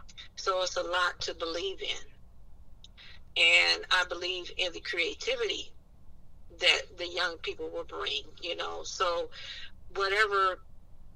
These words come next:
whatever that you feel that you can do, believe in yourself to do it because you can.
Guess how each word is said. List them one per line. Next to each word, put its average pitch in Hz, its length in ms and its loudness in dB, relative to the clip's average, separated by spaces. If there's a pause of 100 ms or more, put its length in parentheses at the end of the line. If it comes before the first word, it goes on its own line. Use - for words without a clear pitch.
(160)
whatever 262 420 6
that 226 220 2
you 208 80 -2
feel 208 340 2
that - 200 0
you - 100 -8
can - 180 -4
do, 185 300 -2 (800)
believe 208 320 2
in 214 100 4
yourself 185 460 0
to - 80 -10
do 196 220 0
it 202 100 0
because 175 640 -2
you - 140 -10
can. - 360 2